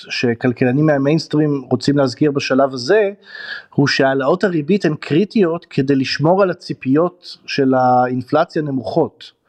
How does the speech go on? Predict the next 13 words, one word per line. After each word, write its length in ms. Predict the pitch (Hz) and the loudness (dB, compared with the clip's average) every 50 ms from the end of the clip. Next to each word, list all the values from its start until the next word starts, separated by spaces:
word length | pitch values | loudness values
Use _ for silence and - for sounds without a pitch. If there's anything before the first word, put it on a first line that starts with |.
| _ _ - - - - - _ _ _ | _ _ -20 -20 -20 -20 -20 _ _ _
כי 100 | - 131 | -4 0
בעצם 320 | 120 143 180 185 - 196 | 0 0 0 2 0 0
הסכנה 480 | 180 - - 160 - - 147 151 196 226 | -2 -2 -2 -6 -2 -2 0 2 2 2
הגדולה 440 | 226 196 185 175 165 170 190 208 208 | 2 0 -2 -2 0 2 2 2 2
היא 220 | 202 196 196 190 | 0 -2 -2 -4
שאנחנו 460 | 190 - 165 156 156 151 - 147 139 | -2 -2 -2 0 0 -2 -4 -6 -6
כולנו 340 | - 143 147 156 170 170 165 | -2 0 2 2 0 0 -4
נגיד, 520 | 156 147 143 156 165 170 170 165 156 143 - _ | -6 -6 -2 0 0 2 2 0 -2 -8 -14 _
"אוקיי, 380 | 156 165 180 175 - 156 147 131 | -4 -4 -4 -2 -2 -2 -2 0
זהו, 340 | 123 143 160 170 156 139 131 | 0 0 2 2 2 2 2
הלך 300 | 131 147 160 160 - - | 2 0 0 0 0 -2
על 140 | 147 147 143 | 0 2 2
ה-, 280 | 139 135 135 131 127 | 2 2 0 -2 -6